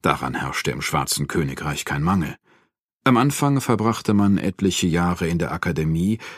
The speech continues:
studierte die Einzelheiten von Tausenden von Verbrechen und die Schritte, die unternommen worden waren,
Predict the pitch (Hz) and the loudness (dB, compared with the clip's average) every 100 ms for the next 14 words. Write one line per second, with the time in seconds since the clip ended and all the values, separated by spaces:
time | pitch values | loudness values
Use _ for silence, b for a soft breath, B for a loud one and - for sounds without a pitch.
0 | B - 113 98 139 139 95 95 - 98 | B 0 2 4 2 2 2 2 2 2
1 | 110 - 107 87 101 98 110 98 - 95 | 2 4 2 2 0 2 2 2 2 2
2 | 87 - 101 131 117 101 90 80 90 85 | 2 0 0 0 0 2 2 0 0 0
3 | 90 71 82 92 - 117 117 B B - | -2 -2 -2 -2 0 0 0 B B 0
4 | 110 107 98 - - 135 123 87 64 87 | 2 4 2 2 0 0 2 2 2 0
5 | 78 82 92 90 90 90 90 85 90 104 | 2 4 4 4 4 2 2 2 2 2